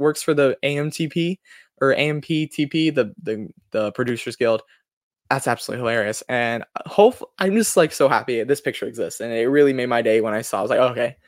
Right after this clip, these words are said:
we're doing this. <laughs> We're doing this." Hopefully studios will pay their actors and writers fairly so we can get this all behind us.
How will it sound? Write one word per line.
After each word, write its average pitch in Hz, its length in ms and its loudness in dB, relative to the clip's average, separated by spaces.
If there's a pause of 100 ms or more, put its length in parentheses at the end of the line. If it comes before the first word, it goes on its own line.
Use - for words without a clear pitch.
(400)
we're 127 120 -2
doing 113 220 -2
this. 113 300 -14
<laughs> - 120 -16
We're 160 100 2
doing 135 240 2
this." - 340 -8 (280)
Hopefully 233 340 4
studios 220 320 2
will 185 60 0
pay 190 160 2
their 202 140 4
actors 175 220 -2
and 170 80 -2
writers 170 240 2
fairly 160 360 4
so 147 220 0
we 139 100 4
can 143 120 -4
get 135 100 4
this 131 200 -2
all 127 440 2 (140)
behind - 320 -4
us. - 260 -12